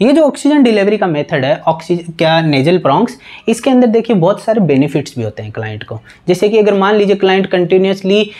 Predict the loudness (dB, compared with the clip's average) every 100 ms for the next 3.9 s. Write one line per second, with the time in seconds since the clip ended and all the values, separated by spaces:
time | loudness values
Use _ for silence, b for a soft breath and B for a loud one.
0 | B B 0 2 2 0 -6 -2 -2 0
1 | -4 0 0 0 -2 -6 -6 -4 -4 -10
2 | _ -4 -2 0 -2 -2 -6 -2 -2 -2
3 | -4 0 2 2 2 2 2 0 -2